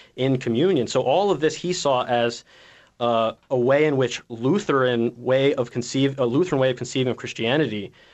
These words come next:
could enrich American Christianity in general.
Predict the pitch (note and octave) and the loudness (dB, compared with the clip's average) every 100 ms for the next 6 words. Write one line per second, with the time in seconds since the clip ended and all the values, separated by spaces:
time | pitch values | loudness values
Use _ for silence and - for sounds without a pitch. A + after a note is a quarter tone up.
0 | _ D3 C#3 C3+ A#2+ A2+ C3+ D#3+ - - | _ -6 -2 0 0 2 0 0 -4 -10
1 | _ _ A#2+ A#2+ D3 A3 B2+ A#2 A#2 - | _ _ -2 0 2 0 -2 -6 -8 -6
2 | A2+ A#2 A2 A2 A2 A2+ D3+ - | -2 -2 -2 -6 -4 -2 -2 -4